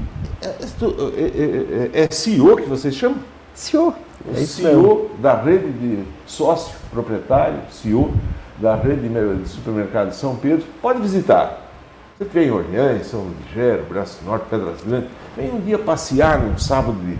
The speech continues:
Speaker 1: tarde, domingo de manhã aberto, né?
Speaker 2: Sim.
Speaker 1: Vem aqui, dá uma olhada, compra carne, compra. Eu sou da padaria.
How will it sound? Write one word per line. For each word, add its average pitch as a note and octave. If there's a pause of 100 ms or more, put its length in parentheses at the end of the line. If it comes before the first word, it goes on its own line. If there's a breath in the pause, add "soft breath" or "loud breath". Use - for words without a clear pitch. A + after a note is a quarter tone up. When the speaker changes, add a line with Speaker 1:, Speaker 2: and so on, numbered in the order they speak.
Speaker 1:
tarde, B2+ (480)
domingo D#3+
de G#2+
manhã G#2
aberto, C3
né? F3+ (160)
Speaker 2:
Sim. G2+
Speaker 1:
Vem G3
aqui, G#3
dá E3+
uma E3+
olhada, D#3
compra D3+ (140)
carne, G#2 (100)
compra. G#2 (360)
Eu C4
sou A#3
da G3+
padaria. A2+